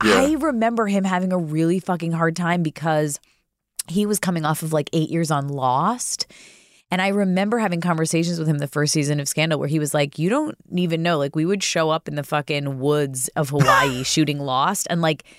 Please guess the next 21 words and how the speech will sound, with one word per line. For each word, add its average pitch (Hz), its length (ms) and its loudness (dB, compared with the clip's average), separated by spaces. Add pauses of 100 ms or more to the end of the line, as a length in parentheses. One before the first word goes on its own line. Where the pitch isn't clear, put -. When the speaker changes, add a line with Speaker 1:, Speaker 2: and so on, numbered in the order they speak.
(340)
Speaker 2:
no 147 440 0
one 226 300 0
knew 254 140 -2
their 254 220 2
lines." 143 840 0 (320)
Speaker 1:
Are 151 60 6
you 135 160 4
Speaker 2:
It 175 100 -2
wasn't 151 220 4
a-, 131 40 6
Speaker 1:
kidding? 156 220 2 (160)
Speaker 2:
it 269 80 4
wasn't 330 300 2
about 196 480 0
that. 135 220 0
Like, 160 140 0
it 185 60 2
was 185 120 0
just 214 200 -2
about, 190 240 0
like, 165 220 0